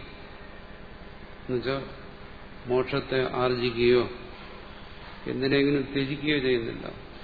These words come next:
സംസാരത്തെ ത്യജിക്കുകയോ ചെയ്യുന്നു. എന്തുകൊണ്ടിത് നിർവിഷയമാണ്, എന്നുവെച്ചാൽ സംസാരരഹിതമാണ്. ത്യജിക്കാനൊന്നുമില്ല, എന്തുകൊണ്ടത്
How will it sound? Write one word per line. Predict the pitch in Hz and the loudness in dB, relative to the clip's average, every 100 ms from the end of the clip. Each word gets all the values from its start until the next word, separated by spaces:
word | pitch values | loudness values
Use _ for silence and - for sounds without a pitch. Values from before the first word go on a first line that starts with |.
| - | -6
സംസാരത്തെ | 120 117 135 131 127 113 131 147 156 - - - - - - - - | -2 -2 0 2 2 0 -2 -2 -4 -8 -14 -14 -14 -14 -14 -14 -10
ത്യജിക്കുകയോ | - 123 131 131 131 | -2 0 2 2 2
ചെയ്യുന്നു. | 113 123 - - | 2 0 -2 2
എന്തുകൊണ്ടിത് | 127 131 143 135 135 139 160 - 127 - - - - - - - - - - - | 2 4 4 4 4 4 0 -4 -8 -12 -14 -16 -16 -14 -14 -14 -14 -16 -14 0
നിർവിഷയമാണ്, | 139 143 143 135 139 131 123 117 120 107 - - - | 4 6 6 8 6 8 6 4 0 -2 -8 -14 -8
എന്നുവെച്ചാൽ | 123 120 131 - | -4 -2 -4 -4
സംസാരരഹിതമാണ്. | 120 113 - 120 117 113 107 110 110 110 110 110 113 - - - - - - - - - - - - - - - | -4 -2 -2 -2 0 -2 -2 -2 -2 -2 -2 -4 -6 -8 -14 -14 -14 -16 -16 -16 -16 -16 -16 -14 -14 -14 -14 -6
ത്യജിക്കാനൊന്നുമില്ല, | 131 127 139 147 151 147 143 135 131 | -2 0 6 8 10 10 8 8 6
എന്തുകൊണ്ടത് | 127 127 127 | 8 6 6